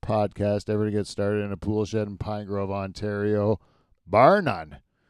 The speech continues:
And I believe we are that way because we used to have the <laughs> Nocturnal Emissions, and they played the theme song you just heard. But tonight in the Dutch Hall, in that very same pool shed, we have two great guests, two great super fans of the show,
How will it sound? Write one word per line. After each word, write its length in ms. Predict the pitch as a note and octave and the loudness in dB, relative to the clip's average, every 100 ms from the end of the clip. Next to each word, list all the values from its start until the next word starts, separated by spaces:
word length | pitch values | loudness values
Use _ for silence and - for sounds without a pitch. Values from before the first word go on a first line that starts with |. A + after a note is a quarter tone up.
| _ - | _ -4
And 100 | A#2 | 6
I 140 | E3 | 8
believe 320 | F3+ F#3+ G3 | 10 8 8
we 140 | F3 F#3 | 8 8
are 180 | F3+ F#3 | 10 8
that 240 | F3 D#3+ | 8 8
way 160 | E3+ E3+ | 8 6
because 460 | D3+ - C#3+ B2 | 4 4 4 6
we 120 | C#3 | 4
used 300 | C3+ C3 D#3+ | 6 4 2
to 80 | - | -2
have 560 | F2+ F#2 F#2 F#2+ E2+ - | -4 -2 -4 -4 -8 -2
the 340 | A2 G#2+ B2+ | -2 0 -2
<laughs> 40 | A2 | -2
Nocturnal 600 | G2+ G2+ - G#2+ G#2+ G2 | -6 -6 -4 -2 -2 -2
Emissions, 500 | F#2 B2+ - A#2 G#2 | -2 -4 -2 -6 -2
and 100 | B2 | 0
they 100 | C#3+ | 2
played 240 | - D#3 | 2 0
the 80 | C#3 | 0
theme 280 | - F#3+ F#3 | -2 -2 0
song 260 | B2+ A2 | 0 0
you 80 | G#2 | 0
just 240 | G2+ G2 | 0 -2
heard. 320 | - G#2 G2 - _ - - | -2 -2 -4 -6 _ -20 -6
But 140 | B2 | -4
tonight 440 | - D#3 F3 F3+ - _ | 0 2 4 2 -4 _
in 220 | C3+ D3 | -2 0
the 80 | C#3+ | 0
Dutch 320 | A#2+ C3+ C3 | 4 2 2
Hall, 440 | B2+ A#2+ B2 B2+ C#3+ _ _ _ _ _ _ - | 2 4 6 6 2 _ _ _ _ _ _ -6
in 160 | C3 | 2
that 220 | C#3+ D3 | 4 4
very 300 | C#3 D3 D#3+ | 4 6 6
same 360 | D3+ D#3 D#3 D#3 | 4 0 -2 -4
pool 380 | - D#3 D#3 B2+ | 2 4 6 4
shed, 480 | - A#2+ A#2+ C3 - _ _ _ _ - | 2 2 2 0 -4 _ _ _ _ 0
we 140 | B2 | 4
have 180 | C3+ A#2 | 6 4
two 180 | - F3 | 4 2
great 280 | D3 B2 G#2 | 4 2 0
guests, 460 | G#2 G#2 - - - - | -4 -4 -6 -14 -20 -4
two 160 | A3 A#3 | -2 4
great 240 | G3 E3 | 4 4
super 280 | - C#3+ A2+ | -2 -2 -2
fans 280 | A#2+ A#2 G#2+ | -2 -2 -4
of 80 | |
the 60 | A2 | -4
show, 500 | - G#2+ G#2+ A2+ G2+ | -2 2 4 4 2